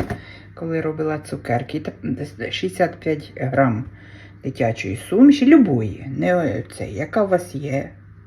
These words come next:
Е, заливаємо теплою водою, водички треба чотириста п'ятдесят мілілітрів. І це все гарнесенько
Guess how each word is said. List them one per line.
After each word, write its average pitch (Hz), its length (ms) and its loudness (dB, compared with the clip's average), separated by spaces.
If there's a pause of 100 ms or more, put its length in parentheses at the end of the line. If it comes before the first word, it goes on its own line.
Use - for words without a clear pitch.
(1040)
Е, 147 280 -6
заливаємо 240 760 8 (120)
теплою 156 840 6
водою, 240 720 6
водички 196 480 2
треба 214 340 2
чотириста 214 680 0
п'ятдесят - 760 2 (540)
мілілітрів. 139 760 2 (240)
І 330 120 4
це 214 220 0
все 180 240 -2
гарнесенько 226 800 2